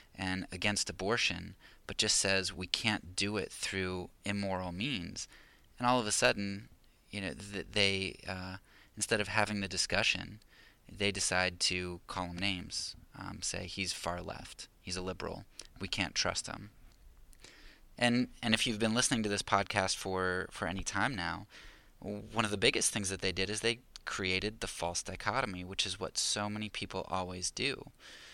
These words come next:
Um, they create this false dichotomy. Like, if this person is against President Trump and using him as a moral sledgehammer,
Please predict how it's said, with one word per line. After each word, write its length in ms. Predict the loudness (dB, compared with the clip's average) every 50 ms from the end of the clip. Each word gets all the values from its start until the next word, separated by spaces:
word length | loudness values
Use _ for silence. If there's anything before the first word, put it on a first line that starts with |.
| -20 -20 -20 -20 -20 -20 -14 -6
Um, 240 | -4 -2 -2 -2 -4 -4 -2
they 120 | 0 0
create 220 | 2 4 2 2 4
this 140 | 2 0 2
false 240 | 2 2 2 2 0
dichotomy. 680 | -4 -6 -6 -4 -4 -4 -4 -6 -8 -8 -10 -12 -14 -16 -20 -20 -20 -20 -20 -20 _ -6
Like, 500 | 0 2 4 4 4 2 0 -2 -10 -14 -16 -20 -20 -20 -20 -20 _ -20 _ _ -20 -20 -12 -10 -10 -10 -10 _ -20 -20 _ _ _ _ _ _ _ _ _ _ _
if 340 | 4 4 4 4 2 -2 0
this 220 | 2 2 2 2
person 380 | 2 0 0 2 2 2 2 2
is 120 | 0 0 -2
against 580 | -2 0 0 0 2 2 0 0 0 -2 -4 -4 _ -20 -20 -20 _ _ _ _ _ 0
President 460 | 2 2 4 2 0 -2 -2 -4 -4
Trump 440 | -4 -2 -2 -2 -4 -6 -8 -14 -18 -20 -20 _ _ _ _ _ _ -20 -20 -20 -20 -20 _ -14 -8
and 160 | -6 -4 -2
using 280 | -2 0 0 0 -2 -4
him 500 | -4 -4 -2 -2 -2 -4 -8 -10 -12 -14 -14 -10
as 100 | -8 -4
a 80 | -4 -4
moral 300 | -2 -2 -2 -2 0 0
sledgehammer, 800 | 0 2 2 2 2 2 0 0 -2 -4 -6 -8 -10 -14 -16